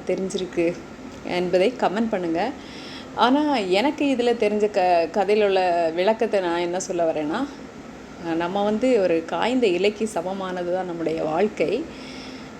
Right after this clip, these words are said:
அதை உணர்ந்துட்டோன்னா, எந்த ஒரு துன்பம் வந்தாலும் சரிதான், எவ்வளவு பெரிய வீழ்ச்சிகள் வந்தாலும் சரிதான், அதையெல்லாம் நம்மளுக்கு தாங்கிக்கிற சக்தி வந்து நம்ம மனசுல க-,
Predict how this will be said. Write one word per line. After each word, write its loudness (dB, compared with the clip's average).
அதை 6
உணர்ந்துட்டோன்னா, 2
எந்த 2
ஒரு 2
துன்பம் 0
வந்தாலும் 2
சரிதான், 0
எவ்வளவு 2
பெரிய 2
வீழ்ச்சிகள் 0
வந்தாலும் 2
சரிதான், -4
அதையெல்லாம் 0
நம்மளுக்கு -2
தாங்கிக்கிற 2
சக்தி -2
வந்து 0
நம்ம -4
மனசுல -4
க-, -6